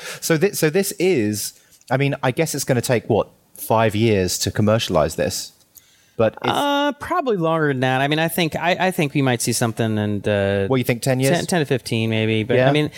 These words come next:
Speaker 2: eh, you know, it's just, uh, just because I think there's a lot of supporting technologies that probably have to go into reading
Speaker 1: Yeah.
Speaker 2: and cha-, and writing of it at, at certain speeds and a certain
Speaker 1: They're also
Speaker 2: consistency.
Speaker 1: talking about the, the, like,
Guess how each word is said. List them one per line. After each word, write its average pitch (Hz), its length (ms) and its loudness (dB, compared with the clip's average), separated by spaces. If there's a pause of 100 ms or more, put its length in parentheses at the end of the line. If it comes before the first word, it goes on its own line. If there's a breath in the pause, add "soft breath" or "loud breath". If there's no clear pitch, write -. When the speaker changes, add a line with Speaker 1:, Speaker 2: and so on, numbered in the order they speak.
(200 loud breath)
Speaker 2:
eh, - 220 0
you 220 160 2
know, 190 160 2
it's 175 100 -2
just, 190 300 -2
uh, 160 220 -2
just 208 200 -2
because 160 220 0
I 139 60 2
think 139 100 -4
there's 127 120 0
a 123 60 0
lot 117 140 2
of 110 80 -2
supporting 107 340 -2
technologies 104 560 -2
that 113 80 -8
probably 107 280 -2
have 104 160 -2
to 107 60 -6
go 104 180 2
into 101 140 -2
reading 104 680 -2
Speaker 1:
Yeah. 110 300 2
Speaker 2:
and 104 180 -4
cha-, - 140 -2
and 101 440 -2
writing 101 480 0
of 98 120 -2
it 101 120 -2
at, 104 200 -4
at 107 100 -2
certain - 180 -6
speeds 98 460 -2
and 98 180 -4
a 98 40 -6
certain - 220 -4
Speaker 1:
They're 175 100 2
also 233 220 2
Speaker 2:
consistency. 247 100 0
Speaker 1:
talking 214 160 2
about 135 220 0
the, 120 100 2
the, 120 240 -2 (260)
like, 120 320 0